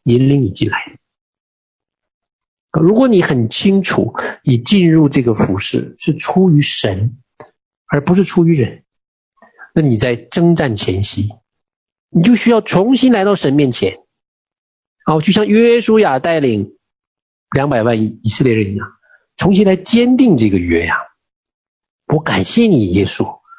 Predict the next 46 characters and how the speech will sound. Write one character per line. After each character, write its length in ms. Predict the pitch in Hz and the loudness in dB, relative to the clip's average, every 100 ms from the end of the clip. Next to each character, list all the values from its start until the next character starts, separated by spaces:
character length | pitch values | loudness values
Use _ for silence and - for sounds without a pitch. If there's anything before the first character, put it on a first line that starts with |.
| - - _ | -20 -20 _
呼 220 | - 202 | 0 0
召 180 | 214 196 | 2 0
我 120 | 180 | 0
进 120 | 123 131 | 2 2
入 80 | |
这 100 | 120 | 2
个 80 | 107 | 0
团 240 | 98 98 98 | 0 -4 -4
队。 300 | 110 - _ _ _ _ _ _ | -8 -10 _ _ _ _ _ _
我 80 | 156 | -2
相 200 | 208 226 | 0 0
信 360 | 226 185 - - | 0 -2 -6 -2
我 240 | 139 131 | 2 2
是 80 | 165 | 0
最 160 | 196 | -2
适 180 | 180 - | 0 -2
合 140 | 151 120 | 0 0
这 80 | |
个 80 | 104 | 0
团 200 | - 117 - | -4 -10 -10
队， 100 | - | -2
因 60 | 214 | 2
为 40 | |
你 60 | 233 | 4
没 100 | 277 | 2
有 80 | 247 | 2
呼 140 | 226 | 0
召 120 | 240 | 2
我 100 | 208 | 2
进 100 | 165 180 | 2 2
入 80 | |
撒 220 | 156 95 95 | 0 -4 0
都 160 | 139 | 0
的 80 | 165 | 0
团 220 | - 127 | -2 -6
队， 180 | 120 - _ - - | -6 -14 _ -20 -4
没 100 | 277 | 2
有 120 | 262 | 2
呼 140 | 214 233 | 2 2
召 160 | 240 | 2
我 120 | 214 170 | 2 2
进 160 | 196 | 4
入 140 | 180 156 | 4 2
什 100 | 143 | 0
么 100 | 139 | 0
马-， 220 | 120 | -2